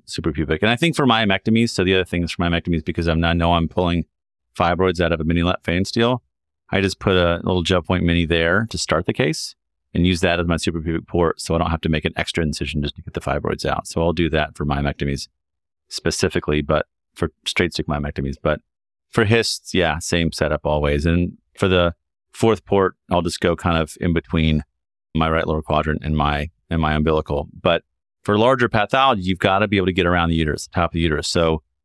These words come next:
camera's gotta be at least four-ish, four or five centimeters above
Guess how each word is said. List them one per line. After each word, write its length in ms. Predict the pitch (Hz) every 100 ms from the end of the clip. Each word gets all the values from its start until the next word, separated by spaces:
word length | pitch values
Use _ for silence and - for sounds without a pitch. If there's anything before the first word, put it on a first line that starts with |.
| _ -
camera's 320 | 104 98 95
gotta 240 | 92 90
be 260 | 90 87 87
at 100 | 87
least 440 | 90 95 87 - _
four-ish, 880 | - 92 90 90 - 85 - - - 285
four 160 | - 92
or 40 |
five 200 | 90 87
centimeters 300 | - 87 85
above 500 | 85 76 85 87 85